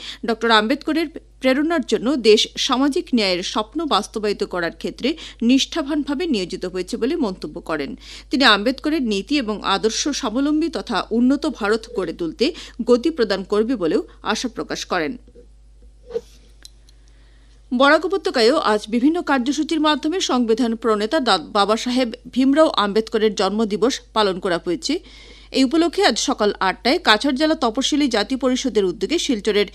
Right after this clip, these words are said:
জেলা আয়ুক্তের কার্যালয়ের সামনে বাবা সাহেবের প্রতিমূর্তিতে পুষ্পার্ঘ্য ও মাল্যদান করে তার স্মৃতির প্রতি শ্রদ্ধা জ্ঞাপন করা হয়। পরে বিভিন্ন বক্তা বাবা সাহেবের জীবনের নানা দিকের ওপর আলোকপাত করে প্রাসঙ্গিক বক্তব্য রাখেন। অনুষ্ঠানে বক্তব্য রাখতে গিয়ে ভারতীয় জনতা পার্টির রাজ্য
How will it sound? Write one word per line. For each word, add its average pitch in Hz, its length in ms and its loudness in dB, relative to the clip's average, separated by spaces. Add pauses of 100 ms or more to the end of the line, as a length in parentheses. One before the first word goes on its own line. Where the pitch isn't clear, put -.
(220)
জেলা 254 240 4
আয়ুক্তের 254 320 2
কার্যালয়ের 208 480 2
সামনে 196 360 -2
বাবা 220 260 4
সাহেবের 214 420 0
প্রতিমূর্তিতে 233 640 -2 (200)
পুষ্পার্ঘ্য 226 500 -2 (100)
ও 214 80 -2
মাল্যদান 202 500 0
করে 180 200 -2 (380)
তার 190 140 0
স্মৃতির 277 400 0
প্রতি 302 280 -4
শ্রদ্ধা 208 360 -2
জ্ঞাপন 139 320 -4
করা 185 200 0
হয়। 151 240 -4 (320)
পরে 233 200 6
বিভিন্ন 269 360 2
বক্তা 240 360 0
বাবা 202 220 2
সাহেবের 208 420 0
জীবনের 269 380 0
নানা 190 240 2
দিকের 214 340 -4
ওপর 262 180 -2 (140)
আলোকপাত 175 420 -2
করে 214 200 -2
প্রাসঙ্গিক 247 580 0 (100)
বক্তব্য 202 360 -4
রাখেন। 175 340 -6 (360)
অনুষ্ঠানে 285 440 4
বক্তব্য 233 380 -2
রাখতে 175 320 0
গিয়ে 320 140 0
ভারতীয় 196 360 -2
জনতা 214 320 -2
পার্টির 269 380 -2
রাজ্য 190 240 0